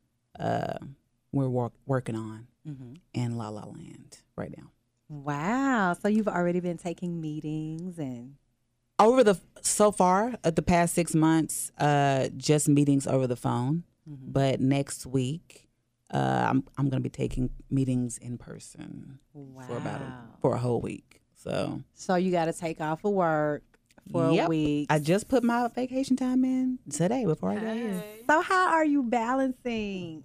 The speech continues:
Speaker 2: all of that? Like, you
Speaker 1: Mm-hmm.
Speaker 2: know, I, I, I did come to your event the other night, and, and I know Nicole had,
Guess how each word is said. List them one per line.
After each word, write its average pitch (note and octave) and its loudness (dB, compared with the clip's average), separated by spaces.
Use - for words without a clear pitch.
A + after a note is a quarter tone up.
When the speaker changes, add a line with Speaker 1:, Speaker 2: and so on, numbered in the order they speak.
Speaker 2:
all E3+ 2
of D#3+ -2
that? G#2+ -6
Like, E3+ 2
you E4 2
Speaker 1:
Mm-hmm. F4 2
Speaker 2:
know, F#3 6
I, - -2
I, A3 2
I - 0
did G3+ 0
come F#3 -4
to - -14
your F3 -2
event D#3+ -6
the D3+ -8
other D3+ -8
night, D3 -10
and, D3+ 0
and D#3+ -6
I D#3 -6
know D3+ -8
Nicole D3+ -8
had, C#3+ -14